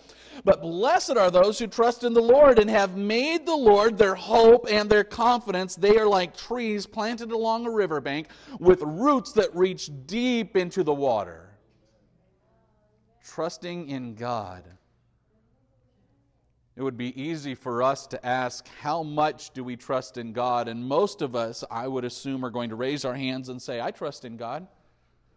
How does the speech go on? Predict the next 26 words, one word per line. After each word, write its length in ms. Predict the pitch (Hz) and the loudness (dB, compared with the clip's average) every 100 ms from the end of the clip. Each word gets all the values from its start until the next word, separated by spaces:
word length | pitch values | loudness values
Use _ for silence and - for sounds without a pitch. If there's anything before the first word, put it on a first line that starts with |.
| _ _ _ - | _ _ _ -20
I 80 | 139 | -10
trust 340 | 190 147 - | -8 -8 -10
on 140 | 123 | -12
God." 340 | 113 117 139 - - 233 | -8 -6 -6 -8 -16 -6
I 120 | 233 | -2
think 180 | 220 220 | 0 -2
the 100 | 190 | -4
most 320 | 185 196 190 185 - _ - 127 | -2 -2 -4 -12 -14 _ -18 0
difficult 760 | 170 262 220 190 175 175 - _ - | 4 4 2 0 0 0 -6 _ -6
question, 520 | 185 240 247 185 165 | 2 2 0 -6 -4
the 100 | 170 | -2
more 240 | 185 240 | -2 0
difficult 460 | 247 226 - 170 - | 2 0 0 -4 -2
question 400 | 175 156 160 156 | -4 -2 -4 -6
to 120 | 147 | -6
answer 480 | 151 165 156 160 151 | -6 -8 -8 -8 -8
is 160 | 151 151 | -8 -4
this, 240 | 165 - | -4 -4
"How 400 | - 170 185 214 | -12 -6 -4 -4
much 340 | 196 185 175 - | -2 -4 -4 -4
are 100 | 147 | -4
we 160 | 135 131 | -4 -10
not 480 | 131 143 156 - | -10 -6 -6 -6
trusting 460 | - 117 101 - 107 | -14 -14 -12 -16 -16
in 160 | 101 95 | -16 -14
God?" 360 | 95 87 87 | -14 -14 -18